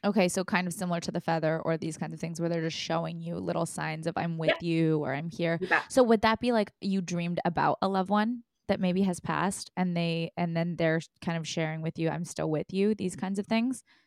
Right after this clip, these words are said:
Speaker 2: Absolutely. It's them
Speaker 1: Mm.
Speaker 2: gathering close and say, "Hey, I'm still here. Our love still continues.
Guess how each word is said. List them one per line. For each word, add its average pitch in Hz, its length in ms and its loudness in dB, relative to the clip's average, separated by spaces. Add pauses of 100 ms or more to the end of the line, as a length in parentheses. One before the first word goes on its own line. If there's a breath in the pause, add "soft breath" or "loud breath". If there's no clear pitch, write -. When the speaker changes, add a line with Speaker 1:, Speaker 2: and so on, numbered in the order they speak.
(200 soft breath)
Speaker 2:
Absolutely. 262 680 2
It's 170 180 0
them 196 200 4
Speaker 1:
Mm. - 20 -2
Speaker 2:
gathering 196 380 2
close 185 280 -2
and 202 80 -2
say, 208 220 2 (240 loud breath)
"Hey, 294 260 2
I'm 208 120 2
still 247 300 2
here. 240 380 2
Our 208 240 4
love 196 400 2
still 220 260 0
continues. 208 760 -2